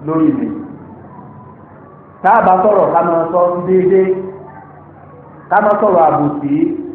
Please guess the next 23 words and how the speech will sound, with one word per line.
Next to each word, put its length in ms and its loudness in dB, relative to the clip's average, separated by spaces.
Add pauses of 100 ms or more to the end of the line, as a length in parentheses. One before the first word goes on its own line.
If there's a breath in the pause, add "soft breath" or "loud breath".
(180)
Ọlọ́run 300 0
sọ 100 0
pé 100 -4
wa 160 2
bi 120 -2
ahdillahi 960 0
awfu. 480 0 (1400)
Àdéhùn 360 2
Ọlọ́run 240 4
ẹ 60 2
máa 220 2
pé 180 0
o. 140 4 (1500)
Àdéhùn 340 0
Ọlọ́run 300 2
àkọ́kọ́ 340 -2
tá 80 0
a 80 2
ṣe 140 -4
fún 160 -8
jọ́ 140 -2
kìíní 180 -4
àná, 240 -2